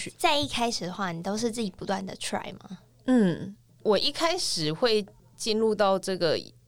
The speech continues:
Speaker 2: 行业，本来就只是因为我自己爱吃而已。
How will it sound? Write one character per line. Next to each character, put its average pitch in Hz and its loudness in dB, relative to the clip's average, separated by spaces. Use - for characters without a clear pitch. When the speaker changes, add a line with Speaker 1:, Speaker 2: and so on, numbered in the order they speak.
Speaker 2:
行 165 0
业， 208 4
本 147 0
来 - -4
就 180 -2
只 147 -6
是 143 -2
因 165 4
为 160 4
我 - -2
自 - -12
己 - -6
爱 - -2
吃 - -2
而 57 -4
已。 57 -10